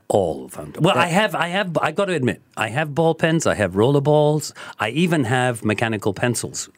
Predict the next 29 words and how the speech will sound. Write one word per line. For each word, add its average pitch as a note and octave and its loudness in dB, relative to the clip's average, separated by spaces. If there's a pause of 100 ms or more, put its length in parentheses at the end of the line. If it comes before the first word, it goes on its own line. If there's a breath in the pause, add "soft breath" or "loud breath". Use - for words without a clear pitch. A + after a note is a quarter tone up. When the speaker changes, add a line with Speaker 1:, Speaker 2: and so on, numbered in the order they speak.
Speaker 1:
that - -8
came G#2 0
as F#2+ 0
a F2+ -2
set G2 0
of F2 -8
three. G#2 -4
Speaker 2:
Mm-hmm. F3 0 (220 loud breath)
Speaker 1:
But G#2+ -2
I - 0
tend D3+ 0
to B2+ 2
use A2+ 2
the G#2 -2
fountain G#2 0
pen F#2 -2
more. G#2 2 (100)
Speaker 2:
Mm-hmm. D3+ -4 (240 loud breath)
Speaker 1:
Um, F#2 0
Speaker 2:
There's G3 -4
something C#4+ 0
very E3 0
sexy - -2
about F2 -2
writing A#2+ -2
with G#2 -8
a G2+ -16
fountain G2 -8
pen. F2 -12